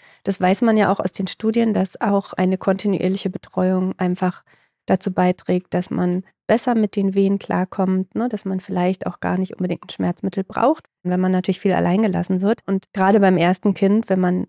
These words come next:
vielleicht auch schnell in so eine Unsicherheit kommt, ist das alles okay so? Ist das normal so? Geht's mir gut? Geht's uns gut? Ja, ich glaube, dass tatsächlich auch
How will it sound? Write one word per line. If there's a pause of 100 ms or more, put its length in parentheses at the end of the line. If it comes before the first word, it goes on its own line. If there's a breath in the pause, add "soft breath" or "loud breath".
vielleicht
auch
schnell
in
so
eine
Unsicherheit
kommt, (420)
ist
das
alles
okay
so?
Ist
das
normal
so?
Geht's
mir
gut?
Geht's
uns
gut? (180)
Ja,
ich
glaube,
dass
tatsächlich
auch